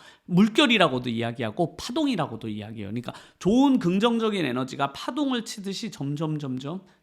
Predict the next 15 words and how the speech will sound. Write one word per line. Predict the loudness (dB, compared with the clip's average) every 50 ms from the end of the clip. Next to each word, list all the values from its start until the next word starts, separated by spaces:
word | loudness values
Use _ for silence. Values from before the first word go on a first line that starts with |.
| _ _
제 | -8 -8 -8 -8
주변으로 | -8 -16 -10 -8 -6 -6 -6 -6 -8 -10 -10 -12
퍼져나가는 | -12 -12 -6 -4 -4 -4 -4 -6 -8 -12 -14 -14
거죠. | -18 -18 -20 -20 -20 _
캬, | _ -20 -20 -20 -20 -20 -20 -20 _ _ _ _ _ _ _ _ _ _
상상만 | -10 -4 -2 0 0 0 0 -2 -6
해도 | -6 -6 -6
너무 | -6 -4 -6 -6
좋지 | -10 -12 -10 -8
않습니까? | -10 -8 -8 -6 -8 -8 -6 -8 -8 -8 -10 -16 -18 -16 -16 -16 -16 -18 -18 -20 -20 -20 -20 _ _ 2
그런데 | 4 6 6 6 4 4 4 4 6 6 6 4 2 0 -2 -4
지금도 | -6 -4 -4 -2 -2 0 0 0 4 4 6 6
이런 | 6 6 6 6 6 6 6
이야기를 | 6 6 6 6 4 4 4 2 2 0
들으면서 | 0 -2 0 0 0 0 -2 -2 -4 -6 -6 -6 -10 -14